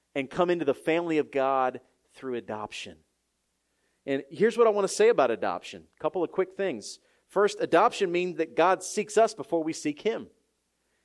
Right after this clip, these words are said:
Galatians chapter four, verses four through five says, "But when the fullness of time had come, God sent forth His Son, born of woman,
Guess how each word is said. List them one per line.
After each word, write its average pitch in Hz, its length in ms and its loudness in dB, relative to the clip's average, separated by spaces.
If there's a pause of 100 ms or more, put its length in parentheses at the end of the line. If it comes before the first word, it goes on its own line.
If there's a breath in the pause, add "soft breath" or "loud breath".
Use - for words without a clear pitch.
Galatians 165 520 0
chapter 180 320 0
four, 180 260 0
verses 160 300 -4
four 170 220 -2
through 147 180 -6
five 190 320 0
says, 127 400 0 (380 soft breath)
"But 165 100 4
when 156 140 0
the 139 80 -2
fullness 202 460 2
of 147 120 -8
time 190 260 2
had 143 160 -2
come, 180 300 -2
God 160 340 2
sent - 280 -2
forth 180 320 -2
His 156 260 -4
Son, 185 300 0
born 160 300 -2
of 160 120 2
woman, 147 400 -2